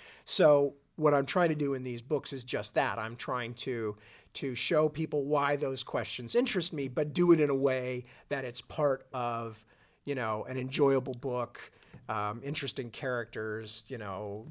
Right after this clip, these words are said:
some scares, some laughs, you know, stuff like that. That's my idea anyway.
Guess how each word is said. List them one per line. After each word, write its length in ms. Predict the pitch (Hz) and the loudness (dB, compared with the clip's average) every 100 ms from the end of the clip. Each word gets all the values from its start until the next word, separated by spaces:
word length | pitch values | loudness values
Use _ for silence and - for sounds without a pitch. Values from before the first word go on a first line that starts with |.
| - | -12
some 240 | - 156 | -6 -4
scares, 580 | 131 - 151 139 135 127 | -2 2 6 6 4 2
some 220 | 123 143 | -4 -2
laughs, 760 | 135 113 110 101 - - - - _ _ _ - | -2 -2 -2 -4 -4 -4 -4 -10 _ _ _ -12
you 100 | 123 | -8
know, 100 | 78 | -8
stuff 300 | 226 143 - | -4 -6 -6
like 180 | 101 - | -12 -12
that. 200 | - - _ _ _ - | -16 -16 _ _ _ -4
That's 180 | 139 - | -4 -2
my 160 | 101 | -8
idea 280 | 87 85 - | -10 -14 -20
anyway. 340 | - - - | -20 -20 -20